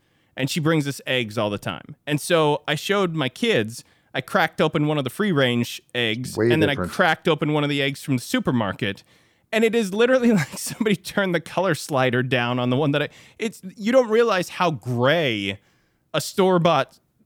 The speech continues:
Speaker 1: egg is versus, like,
Speaker 2: Yeah.
Speaker 1: an, a, just a naturally
Speaker 2: It's, and it's almost orange. The yolk is almost
Speaker 1: Correct,
Speaker 2: orange, yeah.
Speaker 1: correct. And
Speaker 2: It
Speaker 1: it's the
Speaker 2: is.
Speaker 1: same kind of thing. Like, the, you know, we, we say, yeah, like, we're eating spinach, but you're not eating,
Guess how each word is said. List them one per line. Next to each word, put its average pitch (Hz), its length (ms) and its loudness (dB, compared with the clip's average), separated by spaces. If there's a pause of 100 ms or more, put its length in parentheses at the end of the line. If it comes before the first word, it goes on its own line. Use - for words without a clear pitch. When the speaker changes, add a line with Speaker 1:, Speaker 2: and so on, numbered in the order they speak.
(180)
Speaker 1:
egg 170 480 0
is 123 400 0
versus, 151 460 -2
like, 147 140 2
Speaker 2:
Yeah. 139 40 -2
Speaker 1:
an, 135 220 -2
a, 135 80 -4
just 147 240 -8
a 135 60 0
naturally 160 580 0
Speaker 2:
It's, 170 80 -4
and 175 180 4
it's 170 160 2
almost 196 300 2
orange. 170 460 2
The 135 100 2
yolk 147 320 0
is 127 120 0
almost 143 300 0
Speaker 1:
Correct, - 60 2 (140)
Speaker 2:
orange, 120 200 -2
yeah. 127 180 2
Speaker 1:
correct. 165 360 -2
And 196 120 2
Speaker 2:
It - 60 2
Speaker 1:
it's 127 100 2
the - 60 -2
Speaker 2:
is. - 60 -4
Speaker 1:
same 226 180 -2
kind 214 160 -2
of 185 60 -6
thing. 208 160 -4
Like, 151 220 -2
the, 151 280 -2
you 170 100 -6
know, 156 80 -2
we, 202 380 -8 (220)
we 180 240 -6
say, 196 240 -4
yeah, 131 200 -4
like, 117 240 -8
we're 156 140 -2
eating 147 280 -2
spinach, 170 460 -4
but 160 160 -6
you're 240 80 -6
not 269 220 0
eating, 175 340 -6